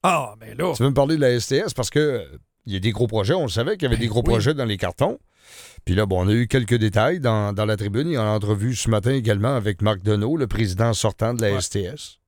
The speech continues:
Speaker 1: J'ai l'impression que la réflexion est pertinente. On dirait qu'on s'aligne vers quelque chose qui devrait permettre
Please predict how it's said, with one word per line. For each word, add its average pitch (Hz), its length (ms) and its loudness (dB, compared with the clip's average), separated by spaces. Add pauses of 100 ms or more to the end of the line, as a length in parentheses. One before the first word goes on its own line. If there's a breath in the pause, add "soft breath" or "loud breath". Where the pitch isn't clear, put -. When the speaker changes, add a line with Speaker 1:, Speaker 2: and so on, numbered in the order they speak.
Speaker 1:
J'ai 139 160 -2
l'impression 196 460 0
que - 80 -4
la 175 80 0
réflexion 160 540 -2
est 160 60 -2
pertinente. 147 640 -2
On 135 120 -6
dirait 151 240 -6
qu'on 175 140 -6
s'aligne 160 400 -4
vers 143 180 -6
quelque 139 200 -8
chose 190 440 -2 (340 soft breath)
qui 135 100 -12
devrait 147 280 -2
permettre 170 520 2